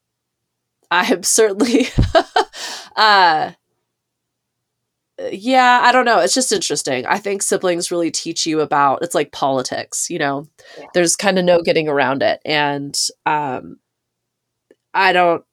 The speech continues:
Speaker 1: I have, I have a couple friends that are only children. They definitely wanted to have kids and multiple kids as quickly as possible, if that tells you anything about their experience as an only child. But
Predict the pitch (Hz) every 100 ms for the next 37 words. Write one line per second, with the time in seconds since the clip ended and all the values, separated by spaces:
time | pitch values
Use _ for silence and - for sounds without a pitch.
0 | - 190 202 190 - 240 294 392 320 311
1 | 285 240 214 214 202 185 185 180 170 185
2 | 175 170 156 160 175 185 175 185 175 170
3 | 160 156 160 _ _ _ _ _ _ _
4 | _ _ _ _ 156 165 165 165 - 190
5 | 165 156 - 156 147 160 151 147 - 156
6 | 147 156 139 151 - 147 151 139 - 139
7 | 139 - 135 131 135 147 135 139 135 135
8 | 135 123 113 170 180 175 - 143 135 131
9 | 139 139 135 131 127 - 123 113 117 -
10 | 110